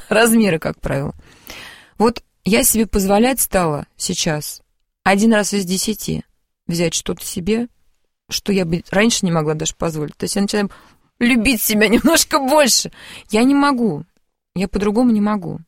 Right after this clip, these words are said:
Я отдам всегда. Я не могу брать. Мне это, я слежу за этим, потому что с малых вот таких вот вещей, конфеты у нас дети иногда друг от друга прячут. Ну, знаешь, ну, смешно, но факт.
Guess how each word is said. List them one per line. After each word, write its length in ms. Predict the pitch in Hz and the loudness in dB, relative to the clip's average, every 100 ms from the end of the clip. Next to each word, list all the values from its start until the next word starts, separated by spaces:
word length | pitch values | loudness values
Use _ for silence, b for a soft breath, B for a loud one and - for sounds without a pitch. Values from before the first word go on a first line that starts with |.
| _ _ | _ _
Я 220 | - 196 208 | -2 0 0
отдам 300 | 185 202 226 | 0 0 0
всегда. 480 | - 202 156 147 - _ _ _ _ _ _ | -4 -4 -4 -6 -12 _ _ _ _ _ _
Я 140 | 190 202 | -2 2
не 160 | 208 | 4
могу 260 | 226 247 220 | 4 2 0
брать. 440 | 165 139 - - _ _ _ _ _ _ - - | -2 -4 -8 -18 _ _ _ _ _ _ -16 -4
Мне 400 | 196 202 208 214 | 0 2 2 0
это, 340 | - 214 202 - _ - | -2 -4 -4 -12 _ -6
я 240 | 185 208 | -2 0
слежу 360 | - 226 190 170 | 0 0 0 -2
за 140 | 151 | -4
этим, 440 | 156 156 - 170 | -4 -6 -10 -10
потому 320 | - 190 185 - | -8 -2 0 -2
что 180 | - | -4
с 120 | - 220 | -2 2
малых 400 | 214 160 160 165 | 2 0 -4 -10
вот 120 | 160 | -6
таких 400 | 160 - 175 - | -6 -6 -10 -10
вот 280 | 160 - _ | -14 -14 _
вещей, 420 | 185 - - 330 - b b b b b b b b b b b - - | -4 -4 -6 -8 -12 b b b b b b b b b b b -12 -2
конфеты 440 | 180 - 220 196 | -2 0 0 2
у 20 | |
нас 180 | 185 180 | 2 0
дети 300 | 165 180 - | -2 -4 -2
иногда 280 | 180 165 170 | -2 -2 -4
друг 220 | 165 - | -4 -4
от 100 | 170 | -4
друга 220 | 165 156 | -4 -6
прячут. 420 | - 175 165 - | -4 -4 -4 -4
Ну, 60 | 220 | 0
знаешь, 200 | 262 220 | 0 0
ну, 100 | 220 | -2
смешно, 480 | - 214 - 285 320 | 2 0 0 0 2
но 160 | 214 185 | 0 0
факт. 440 | - 165 - - | 0 0 -2 -16